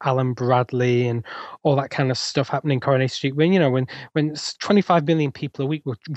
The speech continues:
tuning in to watch Coronation Street at that stage. So it was lovely having her back. She was brilliant. And yeah, and they, they've made the very wise decision, in my opinion, to bring her back for good.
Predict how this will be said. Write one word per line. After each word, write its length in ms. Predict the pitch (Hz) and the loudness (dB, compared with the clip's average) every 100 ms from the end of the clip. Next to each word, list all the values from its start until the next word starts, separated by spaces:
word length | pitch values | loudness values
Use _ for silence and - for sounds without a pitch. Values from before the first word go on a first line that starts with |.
| - | -8
tuning 380 | - 151 135 | -4 -2 0
in 140 | 135 131 | 0 0
to 120 | 127 | -2
watch 220 | 117 - | -6 -6
Coronation 500 | - 127 123 123 - | -2 0 0 -2 -4
Street 280 | - 135 120 | -4 -4 -4
at 60 | - | -4
that 200 | 127 - | -6 -6
stage. 340 | - 139 123 | 0 0 2
So 260 | - 139 131 - - - | 2 2 2 -4 -12 -2
it 80 | 165 | 0
was 140 | 151 | 2
lovely 260 | 180 202 214 | 4 4 4
having 200 | 185 170 | 4 2
her 40 | 139 | 0
back. 180 | 120 | -2
She 120 | - 139 | -4 -6
was 80 | |
brilliant. 460 | 127 170 165 143 127 | -2 2 2 2 0
And 140 | - 156 | 2 4
yeah, 320 | 165 151 143 | 4 2 2
and 140 | 143 | 2
they, 60 | 147 | 2
they've 180 | 135 143 | 2 2
made 160 | 151 143 | 2 2
the 60 | |
very 280 | 139 165 180 | 2 4 2
wise 380 | 156 147 147 143 | 2 2 2 0
decision, 420 | 135 - 123 123 | -4 -4 -2 0
in 80 | 123 | 0
my 140 | 120 | 0
opinion, 380 | 120 127 120 120 | -2 -2 -2 -2
to 100 | 113 | -4
bring 260 | 120 135 127 | -2 0 0
her 120 | 120 | -2
back 320 | 110 127 120 - | -2 -4 -4 -4
for 100 | 135 | 2
good. 260 | 143 127 | 2 2